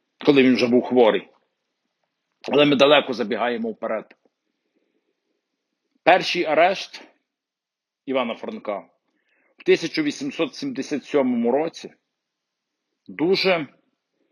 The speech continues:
позначився на його наступному житті.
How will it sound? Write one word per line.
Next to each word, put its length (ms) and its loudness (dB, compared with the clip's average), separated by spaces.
позначився 960 -4
на 140 2
його 520 2
наступному 760 -6
житті. 540 -8